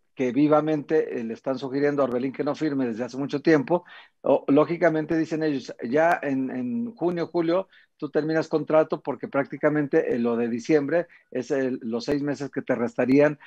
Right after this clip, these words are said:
para que tú puedas transferirte. Sí, pero no es así la cosa tan fácil, porque Cruz Azul no va a perder un activo de doce millones de dólares así nada más porque sí, eh, nada más porque se le ocurre al promotor de, de Orbelín decir, "Vamos a hacer esta estrategia para salirnos libres del Cruz Azul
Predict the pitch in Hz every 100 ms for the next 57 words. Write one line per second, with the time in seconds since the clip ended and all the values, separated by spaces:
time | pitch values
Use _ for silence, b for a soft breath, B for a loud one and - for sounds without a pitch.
0 | B - 123 - 131 147 143 120 113 127
1 | 131 117 117 156 139 120 139 120 110 127
2 | 120 131 104 - 104 156 180 139 110 _
3 | B B - 131 127 117 135 143 165 160
4 | 165 165 160 156 160 156 139 175 156 151
5 | - _ _ - 123 139 165 143 139 147
6 | 143 123 139 147 143 139 127 143 139 143
7 | 139 147 - 117 - - 196 185 _ b
8 | b - 127 123 147 143 147 - 139 127
9 | - 156 151 123 123 120 120 156 143 131
10 | 117 98 117 120 117 120 135 156 175 -
11 | B - 123 135 156 160 131 143 151 151
12 | 131 135 123 156 135 160 131 117 - 143
13 | 139 131 143 151 143 131 _ b b 135
14 | 120 139 120 170 165